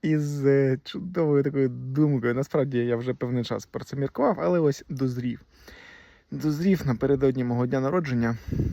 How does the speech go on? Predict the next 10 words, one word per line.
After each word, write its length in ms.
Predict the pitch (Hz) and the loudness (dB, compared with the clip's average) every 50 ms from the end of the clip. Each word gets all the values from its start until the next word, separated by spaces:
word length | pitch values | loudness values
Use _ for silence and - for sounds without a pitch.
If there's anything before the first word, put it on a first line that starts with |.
| - - - | -4 -4 -4
Я 180 | 123 143 151 | -4 -4 -4
от 220 | 147 139 - - - - - - - - - - - - - - - | -4 -6 -10 -14 -16 -16 -16 -18 -18 -20 -20 -20 -20 -20 -20 -14 -4
вирішив: 540 | 135 135 165 170 160 139 - 147 123 110 - - | 0 2 4 4 4 2 0 -2 -2 -2 -4 -4
а 100 | - 151 | -4 -2
зробімо, 600 | 156 180 202 226 226 311 320 320 277 196 175 160 - - - - - - - - - - - - _ - - _ _ _ _ _ - - 339 320 | -2 -2 -2 0 2 2 4 4 4 4 4 2 -2 -6 -16 -20 -20 -18 -18 -16 -18 -18 -18 -20 _ -20 -20 _ _ _ _ _ -20 -20 -18 -14
зробімо, 480 | 196 185 190 240 285 320 294 254 226 | -12 -10 -10 -8 -4 -2 0 0 2
панове, 340 | 185 185 180 180 170 165 156 | 2 2 0 2 2 2 0
такий 220 | - 156 - 160 147 | 0 -2 -2 -2 -2
невеличкий 480 | 151 156 156 156 151 147 - - 143 | -2 -2 -2 -2 -2 -4 -4 -4 -4
проєкт. 600 | 143 - - 156 156 170 190 190 - - - - | -4 -2 -2 -2 2 4 4 2 2 0 -12 -20